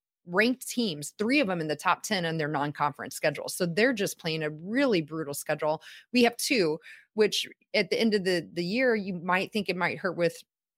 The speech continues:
uh, maybe rankings or this, that. I think it's really good for this team just because, again, seven returning players and seven newcomers. You don't know how they're gonna fit. You don't know,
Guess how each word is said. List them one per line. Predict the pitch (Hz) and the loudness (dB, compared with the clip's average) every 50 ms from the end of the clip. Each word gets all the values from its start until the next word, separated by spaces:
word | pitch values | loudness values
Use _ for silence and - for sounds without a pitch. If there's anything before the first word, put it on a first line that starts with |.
| - | -4
uh, | - 170 160 156 | 0 0 0 0
maybe | 151 151 180 165 151 160 | -2 -2 -4 -2 -2 -2
rankings | 160 170 220 226 214 - 214 190 180 | -2 0 2 2 2 2 -2 -2 0
or | 190 190 | 0 0
this, | 180 180 180 175 - | 0 -2 -4 -4 -2
that. | 185 180 175 - - | -2 -2 -2 -2 -2
I | 196 | -2
think | 165 247 254 240 | 0 0 2 2
it's | 247 - | 0 0
really | 214 202 185 170 | 0 0 0 2
good | 156 180 175 - | 2 0 0 0
for | - 160 | -2 -2
this | 165 160 - | 0 -2 -2
team | - - - 214 190 170 170 | -2 -2 0 0 0 0 0
just | 147 190 185 190 - | 0 -2 -2 0 -2
because, | 196 185 180 170 160 - - - | 2 2 4 2 2 0 -6 -8
again, | 185 175 175 151 143 156 - _ _ - | -4 -2 -2 -2 -2 -8 -14 _ _ -10
seven | - - - 220 214 208 262 262 247 254 240 - _ _ - | -6 0 2 2 4 4 4 4 4 2 0 -2 _ _ -4
returning | 202 214 185 - 208 190 196 196 | -4 -2 0 0 -2 0 -2 -2
players | 185 196 175 165 165 165 156 - - - | 0 0 0 0 0 -2 -6 -8 -10 -8
and | 170 170 | -6 -4
seven | - - 180 180 190 185 | 0 0 0 0 0 0
newcomers. | 180 185 196 - - 160 151 151 147 156 160 - - _ - - - - - - _ _ _ - | 0 0 -2 -2 -4 -4 -4 -4 -4 -4 -6 -8 -10 _ -18 -20 -20 -20 -20 -20 _ _ _ -2
You | 208 202 | 0 4
don't | 208 240 262 247 | 4 4 4 4
know | 196 208 | 2 2
how | 190 190 185 | 2 2 2
they're | 185 185 165 | 2 0 0
gonna | 170 165 | -2 -4
fit. | 165 - - 156 156 - - | -6 -4 -4 -2 -2 -2 -4
You | 175 170 | -8 -2
don't | 156 190 190 196 202 180 - - | 0 0 0 0 -2 -4 -6 -8
know, | 185 180 175 180 175 175 175 170 170 170 | -6 -2 0 2 2 4 2 2 0 -2